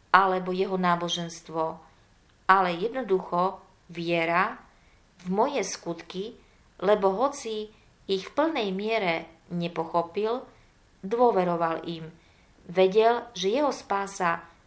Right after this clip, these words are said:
nepochádza od neho, ale len od Boha. Ako túžim, aby všetci odpovedali na tú mocnú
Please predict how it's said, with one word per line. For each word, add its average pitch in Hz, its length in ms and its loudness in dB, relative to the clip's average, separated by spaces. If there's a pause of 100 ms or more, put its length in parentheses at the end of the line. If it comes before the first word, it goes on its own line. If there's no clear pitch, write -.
(240)
nepochádza 180 960 -2
od 165 240 -4
neho, 165 480 -6 (480)
ale 175 320 4
len 208 260 -2 (920)
od 185 160 2
Boha. 165 480 -2 (1800)
Ako 254 320 2
túžim, 170 580 -6 (240)
aby 175 220 0
všetci 277 400 -2
odpovedali 180 840 -4 (600)
na 180 240 2
tú 165 400 -8 (320)
mocnú 180 720 0